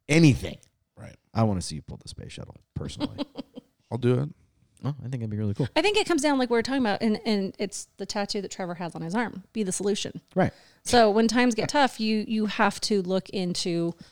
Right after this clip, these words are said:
Speaker 3: other ways to keep your business going and other options. And even when you ask professionals and people that you trust, 'cause I asked a lot of people, I'm like, "What are my options?"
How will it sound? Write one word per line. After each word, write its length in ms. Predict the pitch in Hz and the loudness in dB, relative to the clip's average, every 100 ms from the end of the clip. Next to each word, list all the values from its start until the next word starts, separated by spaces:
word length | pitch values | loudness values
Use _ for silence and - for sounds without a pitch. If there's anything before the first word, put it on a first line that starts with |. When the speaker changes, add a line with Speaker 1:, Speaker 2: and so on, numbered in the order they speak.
| _ - | _ -2
Speaker 3:
other 200 | 196 180 | 0 2
ways 240 | 170 165 - | 2 0 -2
to 80 | - | -8
keep 180 | 185 | -8
your 80 | 175 | -8
business 300 | 165 151 160 | -6 -6 -6
going 380 | - 165 190 226 | -4 -2 -2 -2
and 100 | 160 | -4
other 260 | 151 165 156 | -6 -6 -4
options. 500 | 156 - 214 233 233 | -4 -6 -4 -4 -2
And 160 | 170 170 _ _ _ - | -4 -6 _ _ _ -4
even 240 | 233 226 | 2 4
when 180 | 214 208 | 4 2
you 260 | 190 190 185 | 2 2 0
ask 460 | 196 196 214 - - _ | 0 0 0 -6 -16 _
professionals 600 | - 220 196 - 202 202 185 | -4 0 0 0 -2 -2 -4
and 100 | 170 | -4
people 320 | 196 185 170 | -6 -4 -4
that 140 | 175 | -4
you 100 | 147 | -8
trust, 460 | 156 233 240 208 - | -4 0 0 -2 -6
'cause 180 | 185 165 - _ _ - | -8 -8 -14 _ _ -2
I 80 | 269 | 0
asked 200 | 254 - | 0 0
a 40 | |
lot 160 | 185 180 | -2 -2
of 60 | - | -4
people, 220 | 233 170 | -8 -8
I'm 60 | 165 | -10
like, 140 | 160 | -10
"What 320 | 175 175 208 | -12 -2 0
are 80 | 202 | 0
my 180 | 170 165 | -2 -4
options?" 540 | 233 - - - - | -6 -8 -10 -10 -12